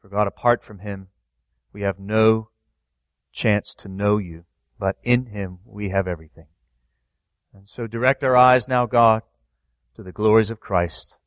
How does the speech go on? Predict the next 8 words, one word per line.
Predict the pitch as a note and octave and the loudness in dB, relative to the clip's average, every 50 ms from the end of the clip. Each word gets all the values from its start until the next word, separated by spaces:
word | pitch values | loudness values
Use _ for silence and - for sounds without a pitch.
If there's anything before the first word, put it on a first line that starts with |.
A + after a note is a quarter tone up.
| _ _ _ _ _ _ _ _ _ _ _ _ _ - | _ _ _ _ _ _ _ _ _ _ _ _ _ -18
and | F2+ F2 | -12 -8
our | E2+ F#2 | -4 -4
infinite | G2 F#2 - - F#2+ F#2 F#2 - | -4 -4 -6 -8 -10 -10 -12 -12
need | F#2 F#2+ F#2+ F2+ E2+ E2 - _ _ | -10 -10 -8 -8 -8 -10 -14 _ _
for | _ G2+ F2 E2+ | _ -12 -12 -12
him, | D#2+ F2 F2 D#2+ D2+ _ _ _ | -12 -14 -14 -14 -16 _ _ _
for | _ _ G2+ F2 | _ _ -14 -8
justification. | - F#2+ F2+ E2+ - - F#2+ - - - F2+ D#2+ D2+ - - - | -4 -4 -4 -4 -6 -10 -14 -14 -18 -18 -18 -16 -16 -16 -18 -18